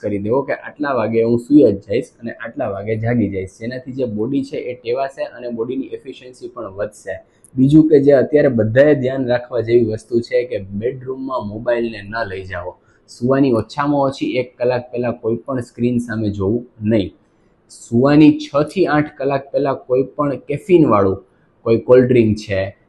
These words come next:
ચા છે, કોફી છે, એવી વસ્તુનું સેવન ન કરવું. બને તો રૂમમાં બહુ લાઇટ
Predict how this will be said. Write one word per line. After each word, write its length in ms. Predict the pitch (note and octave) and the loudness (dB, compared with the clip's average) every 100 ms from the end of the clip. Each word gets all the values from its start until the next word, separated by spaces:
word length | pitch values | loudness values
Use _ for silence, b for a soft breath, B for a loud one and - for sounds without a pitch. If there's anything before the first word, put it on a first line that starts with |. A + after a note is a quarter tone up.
| _ | _
ચા 240 | - A2+ A2 | -2 0 0
છે, 280 | - G2 | -2 -4
કોફી 380 | G2 A#2+ B2 A2+ | -2 -4 -2 -2
છે, 140 | G#2 G#2+ | -2 -4
એવી 380 | - B2 C3+ | -4 0 2
વસ્તુનું 460 | B2+ A#2 A#2 B2 A2+ | 4 2 0 0 0
સેવન 340 | - G#2+ A2+ | 0 -2 0
ન 200 | G#2+ G#2+ | 0 0
કરવું. 440 | G2+ G2 F#2 F#2+ F#2+ A2 | -2 -4 -6 -6 -6 -2
બને 240 | B2 D3 | 2 2
તો 180 | C#3+ C#3 | 2 0
રૂમમાં 420 | A#2 A#2+ C3+ C3 | 2 0 0 -2
બહુ 140 | C3+ A#2 | 0 0
લાઇટ 280 | G2+ A#2 | 0 -2